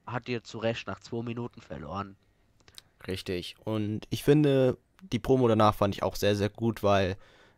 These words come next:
Speaker 2: äh, Crews relativ ernst wurde, gesagt hat, dass er die, äh, Challenge annimmt und bei Takeover ihn fertig macht. Sehr geil.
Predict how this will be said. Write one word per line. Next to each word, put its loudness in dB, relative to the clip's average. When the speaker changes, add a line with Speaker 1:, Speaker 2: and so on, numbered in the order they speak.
Speaker 2:
äh, 0
Crews 0
relativ 0
ernst 2
wurde, 2
gesagt 0
hat, -4
dass -2
er -2
die, -4
äh, -4
Challenge -2
annimmt -2
und -6
bei -2
Takeover -2
ihn -4
fertig -4
macht. -10
Sehr -4
geil. -10